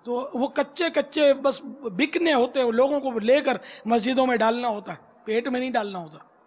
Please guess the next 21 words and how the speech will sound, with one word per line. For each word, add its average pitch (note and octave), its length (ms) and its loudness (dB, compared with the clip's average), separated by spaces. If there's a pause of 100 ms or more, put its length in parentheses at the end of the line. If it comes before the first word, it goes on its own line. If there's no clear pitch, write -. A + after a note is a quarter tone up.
(380)
बेचारे A#3 360 0
वो A3+ 100 0
सवाब A#3 280 2
समझ A#3+ 240 -6
के A#3 120 0
ले A3+ 140 0
आते A#3 240 2
हैं G#3 100 -4 (300)
कच्ची A#3 340 -2
प्याज G#3 320 2
वाले F#3+ 240 -4
चने। F#3 240 -12
ये C4 120 -2
मैंने B3+ 180 -4
खुद A#3+ 180 -12
देखे A#3 300 -2
हैं, A#3 40 -6
इसलिए G3+ 220 -10
अर्ज F3+ 120 -12
करता F3 240 -16
हूँ। D3+ 80 -18